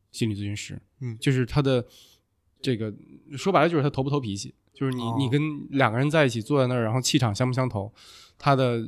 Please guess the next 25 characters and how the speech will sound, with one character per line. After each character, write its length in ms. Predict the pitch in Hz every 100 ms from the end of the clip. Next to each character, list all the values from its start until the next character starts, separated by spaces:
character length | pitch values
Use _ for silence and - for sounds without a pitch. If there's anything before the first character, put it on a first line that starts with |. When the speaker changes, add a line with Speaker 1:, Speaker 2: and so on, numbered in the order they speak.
| 127
Speaker 1:
神 260 | - 120 117
态， 300 | 131 131 110
他 120 | 123
的 220 | 120 117
这 180 | 117 117
个 320 | 107 107 110 120
外 160 | 139
貌， 400 | 135 143 104 113 -
对 80 |
吧？ 140 | 113 104
他 100 | 131
的 140 | 127
问， 320 | 123 156 135
问 100 | 147
题 120 | 151 120
的 60 |
方 220 | 120 147
式， 320 | 156 - 101 110 _ 135
Speaker 2:
嗯。 120 | 131
Speaker 1:
他 80 | 143
倾 200 | - 156
听 100 | 165
的 120 | 139
方 160 | 131
式， 220 | 127 117